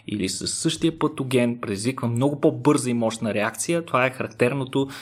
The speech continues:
а, имунно усилване, се нарича, или вторичен имунен отговор. А, сега, м, по този начин при тях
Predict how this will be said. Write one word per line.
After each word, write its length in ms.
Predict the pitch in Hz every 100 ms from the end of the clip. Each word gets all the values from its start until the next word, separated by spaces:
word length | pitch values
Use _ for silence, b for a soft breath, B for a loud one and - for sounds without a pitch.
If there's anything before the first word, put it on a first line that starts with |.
| B B -
а, 180 | 120 120
имунно 460 | 143 131 143 147 131
усилване, 640 | 123 - 139 123 95 90 -
се 200 | - 98
нарича, 380 | 90 110 - 170
или 380 | 160 123 139
вторичен 720 | 156 - 120 123 - 131 139 151
имунен 520 | 127 117 113 110 113 -
отговор. 500 | 110 113 98 87 - B B B B B
А, 280 | 107 107 -
сега, 580 | - 117 110 147 190 - 95
м, 200 | 113 - - - - - - - - - - -
по 100 | 127
този 380 | - 151 196
начин 600 | 196 143 143 - 117 151 - -
при 180 | 110
тях 340 | - 120 165